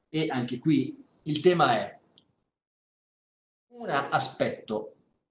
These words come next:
eh, della pubblica amministrazione è stato completamente dimenticato negli ultimi anni. Allora, esisteva una risoluzione dell'Unione Europea del tredici settembre del duemilasedici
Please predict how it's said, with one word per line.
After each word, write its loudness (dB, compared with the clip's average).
eh, -6
della 2
pubblica -2
amministrazione 0
è 0
stato -2
completamente 2
dimenticato 2
negli 2
ultimi -2
anni. -6
Allora, 4
esisteva 4
una 4
risoluzione 2
dell'Unione 0
Europea 2
del -4
tredici 0
settembre -2
del 0
duemilasedici -2